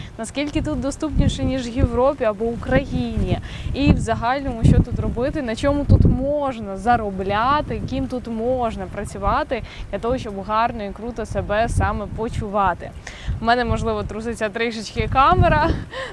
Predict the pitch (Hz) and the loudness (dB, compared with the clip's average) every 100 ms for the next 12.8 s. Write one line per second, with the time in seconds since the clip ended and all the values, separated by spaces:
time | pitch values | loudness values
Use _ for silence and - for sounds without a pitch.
0 | - 233 247 277 262 233 233 247 233 226 | -8 -6 0 2 4 2 2 0 2 0
1 | 226 214 220 208 214 - - 254 254 277 | -2 -2 0 2 0 -2 -2 0 2 4
2 | 269 247 226 226 233 214 233 226 226 262 | 4 4 -2 -2 -2 -4 -2 -2 0 0
3 | 240 220 208 208 240 - 226 214 214 214 | 0 0 0 -2 -4 -4 -2 -2 -2 0
4 | 208 202 202 208 - - - 175 170 135 | 0 0 -2 -6 -14 -16 -12 -10 -10 -12
5 | - - 262 247 226 226 - - - - | -14 -6 -4 -2 -2 0 -2 -2 -4 2
6 | 262 247 - 294 392 381 320 302 294 - | 4 4 4 4 6 4 2 -2 -6 -14
7 | - - 196 190 208 202 202 196 - 180 | -14 -10 -4 -2 0 2 2 0 -4 -6
8 | - 196 247 269 277 294 269 240 240 196 | -6 -4 -2 -2 -4 -4 -2 -2 -4 -8
9 | 190 202 247 269 190 208 233 185 208 208 | -4 2 2 2 -4 -4 -4 -6 -6 -6
10 | 196 - 208 - 180 226 277 220 180 233 | -8 -10 -8 -8 -4 -4 -4 -6 -8 -6
11 | - 196 254 294 254 233 294 - 190 202 | -6 -4 0 2 2 0 -2 -2 -4 -4
12 | 262 240 - 233 220 208 - | -6 -6 -6 -6 -4 -6 -8